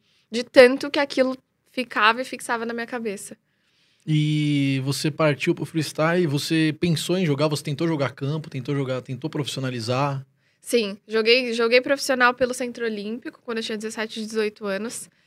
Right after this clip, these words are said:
Speaker 1: Eu era categoria de base ainda, mas já jogava no time principal, era camisa dez. Eu brinco que se todas as profissões pagassem igual, eu teria optado por ser jogadora de futebol.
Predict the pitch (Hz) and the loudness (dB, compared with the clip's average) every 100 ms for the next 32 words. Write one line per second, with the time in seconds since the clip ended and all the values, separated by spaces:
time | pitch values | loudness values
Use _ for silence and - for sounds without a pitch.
0 | _ _ _ 220 226 247 285 277 277 277 | _ _ _ 4 8 6 4 2 4 4
1 | 277 226 220 285 311 247 269 277 269 269 | 2 2 6 6 4 0 0 -2 2 2
2 | 285 254 247 247 254 247 233 247 247 - | 2 4 2 0 -6 -8 -8 -10 -10 -2
3 | 220 226 247 226 233 226 240 233 220 214 | 4 6 6 2 -2 -4 -4 -2 2 2
4 | 240 - - - - - - 262 262 320 | 2 -4 -10 -14 -16 -16 6 8 8 2
5 | 415 320 311 285 247 - 262 294 339 349 | 2 2 2 4 2 0 4 4 4 -4
6 | - 285 294 269 254 262 247 233 277 - | -4 -4 -2 0 0 4 8 8 8 4
7 | 262 240 220 220 240 226 254 254 254 247 | -2 0 4 4 4 2 2 2 2 0
8 | 240 254 269 247 254 247 240 233 233 - | 0 -6 -4 -2 0 0 0 0 -2 -6
9 | 226 233 220 180 | -10 -6 -4 -6